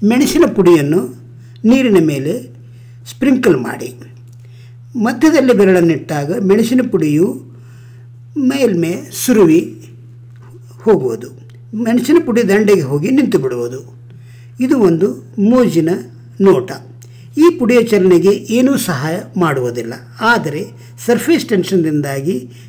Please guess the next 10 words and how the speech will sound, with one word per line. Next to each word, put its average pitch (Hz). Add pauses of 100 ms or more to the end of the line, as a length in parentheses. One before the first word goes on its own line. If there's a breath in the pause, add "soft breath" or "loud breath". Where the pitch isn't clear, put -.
(180 loud breath)
ಪುಡಿ 262 (120)
ದಂಡೆಗೆ 185
ಹೋಗಿ 151 (120)
ಶೇಖರಿಸಲ್ಪಡುತ್ತದೆ. - (640 loud breath)
ಒಂದೆಡೆ 240
ಸಾಕಷ್ಟು 208
ಜನರು 180
ಕೂಡಿಕೊಂಡಿದ್ದಾರೆ 151
ಎಂದು 139
ಭಾವಿಸಿರಿ. 123